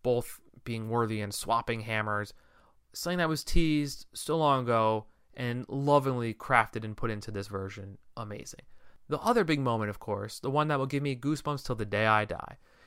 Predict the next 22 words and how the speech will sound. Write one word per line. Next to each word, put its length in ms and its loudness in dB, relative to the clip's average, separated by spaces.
is 180 -6
the 160 -2
on 240 0
your 140 0
left 260 -2
portal 320 0
moments 540 -6
of 180 -14
the 80 -10
final 420 -2
big 340 -4
full-scale 600 -4
Team 300 -2
Avengers 420 -4
assemble. 480 -12
That 160 -6
moment 320 2
alone 400 2
makes 220 -4
this 160 -8
movie 480 -4
spectacular. 920 -4